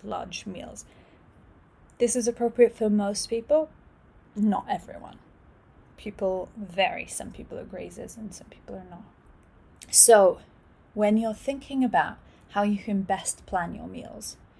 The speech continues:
try to use foods that initially start out with a low glycemic index. And if you use ones that have a high glycemic index, then make sure that you combine them with foods with a low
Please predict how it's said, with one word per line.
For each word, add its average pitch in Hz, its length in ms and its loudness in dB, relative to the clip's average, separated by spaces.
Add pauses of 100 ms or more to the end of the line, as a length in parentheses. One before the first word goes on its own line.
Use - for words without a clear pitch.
(340)
try 240 320 0
to 254 200 -8
use 247 600 -4
foods 202 640 -6
that 190 180 -2
initially 202 520 0
start 175 480 -8
out 180 300 -12
with 190 200 -8
a 185 80 -2
low 175 260 -6
glycemic 185 640 -8
index. 247 360 -10 (320)
And 208 100 4
if 196 140 -2
you 208 100 -2
use 233 320 -8
ones 247 280 -2
that - 200 -18
have 180 120 -6
a - 40 -10
high 208 320 -8
glycemic 170 720 -8 (100)
index, 170 520 -14 (360)
then 208 200 4
make 220 200 0
sure 233 240 -6
that 196 180 -4
you 180 320 -12
combine 196 600 0
them 196 300 -2 (180)
with 180 220 -8
foods 175 340 -12
with 175 160 -14
a - 60 -10
low 202 180 -10